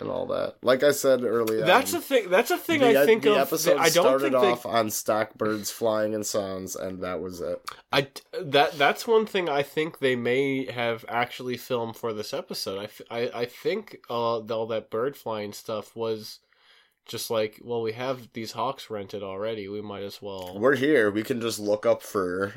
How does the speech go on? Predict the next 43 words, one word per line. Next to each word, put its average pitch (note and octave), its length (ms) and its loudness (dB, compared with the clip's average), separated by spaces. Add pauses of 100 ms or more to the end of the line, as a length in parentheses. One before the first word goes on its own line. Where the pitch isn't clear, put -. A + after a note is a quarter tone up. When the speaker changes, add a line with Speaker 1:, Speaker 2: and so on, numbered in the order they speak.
Speaker 1:
a G2+ 80 -4
Speaker 2:
Yeah. G2+ 200 0
Speaker 1:
minute F#2 200 -6
or F2+ 80 -4
two. F#2+ 380 -2
Speaker 2:
Yeah, G2+ 220 -6
they're, G#2 240 2 (560)
they're A2 160 -2
just A2+ 200 -8
doing C3 280 -2
stuff. G#2 320 -8
Speaker 1:
One B2+ 340 2
dude, B2 240 0
while G#2+ 180 6
they G#2+ 120 4
were G#2+ 140 4
setting A2 440 4
up, G#2 140 2
was G#2+ 160 -2
like, A2 180 0
"Oh, C4 220 6
look, - 200 4
some G3+ 220 2
birds!" D#3+ 640 4
And A2+ 160 -4
they're A2 80 -2
like, G2 180 -4
"Dude, C3+ 140 4
we're, D#4+ 140 4
Speaker 2:
Ah! - 260 -4
Speaker 1:
we're G#2 80 0
saving G2 440 2
this. - 340 -6 (360)
Speaker 2:
<laughs> - 1300 -4
Speaker 1:
Keep E3+ 220 2
at D#3 200 4
that, A#2+ 220 0
Kenny. A#2+ 320 2
You're C3 180 -4
doing D3 240 4
a C3 60 2
great B2+ 340 4
job." G#2+ 420 0